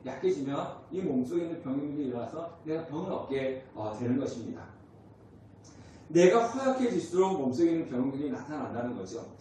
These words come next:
그래서 오늘 말씀에서 다윗이 나이가 들어 몸이 노쇠-, 노쇠하였다라고 하는 것은 그냥 나이가 들었기 때문에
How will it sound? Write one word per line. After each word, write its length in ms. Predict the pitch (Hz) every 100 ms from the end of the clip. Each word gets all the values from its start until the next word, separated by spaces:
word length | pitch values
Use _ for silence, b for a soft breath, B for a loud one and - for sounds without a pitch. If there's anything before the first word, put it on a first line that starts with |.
| B B B
그래서 160 | 214
오늘 220 | 190 226
말씀에서 960 | - 131 127 185 143 123 139 - - - B B -
다윗이 800 | 294 165 - - 214 208 - - -
나이가 460 | - - - 214 214
들어 160 | 190 185
몸이 340 | 143 151 165
노쇠-, 540 | 123 123 160 156 123 - - -
노쇠하였다라고 1040 | 123 135 165 143 123 107 - - - 104 -
하는 180 | 269 123
것은 340 | - 220 - - B B
그냥 460 | B 208 233 233 220
나이가 300 | - 170 196
들었기 360 | 165 139 - -
때문에 560 | 175 165 185 214 -